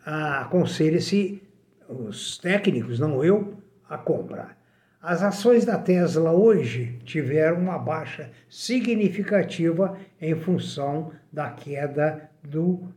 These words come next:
Bitcoin, conforme já anunciamos muitas vezes aqui. No mais, espero que essas orientações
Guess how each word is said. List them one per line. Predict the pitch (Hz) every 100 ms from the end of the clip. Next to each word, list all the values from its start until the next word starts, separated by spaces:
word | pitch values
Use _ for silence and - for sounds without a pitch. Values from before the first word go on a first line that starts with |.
| _
Bitcoin, | - 120 208 - - 165 156 156 156
conforme | 165 - 160 156
já | 135 156
anunciamos | 143 127 - 135 147 147 120
muitas | 123 180 156 123
vezes | 123 120 120
aqui. | - - - - _ _ _ _ _ _ _ _ _ _ -
No | 160
mais, | 160 175 214 208 - - - - -
espero | - - 160 151
que | -
essas | 147 - 135 135
orientações | 165 151 151 156 123 - 131 123 120